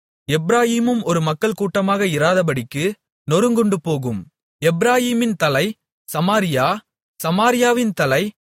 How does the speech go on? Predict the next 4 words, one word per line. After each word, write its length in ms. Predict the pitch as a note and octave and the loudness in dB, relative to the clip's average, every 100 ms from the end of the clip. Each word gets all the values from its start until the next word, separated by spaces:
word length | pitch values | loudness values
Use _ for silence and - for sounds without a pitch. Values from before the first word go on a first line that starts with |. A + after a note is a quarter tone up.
| _ _ | _ _
ரெமலியாவின் 640 | C#3+ F3 A#3 A#3+ A#3+ A#3 F#3+ | 0 2 2 2 2 2 0
மகன். 360 | C#3+ C#3 D3 G#3 - _ | 0 0 -2 -4 -10 _
நீங்கள் 400 | - E3+ E3+ E3 | -2 0 2 0
விசுவாசிக்காவிட்டால் 1200 | C3+ D#3+ A3 A3+ A3 A3 A#3 A3+ E3+ - B2+ D#3+ | 0 -2 0 0 0 -2 0 2 0 0 0 0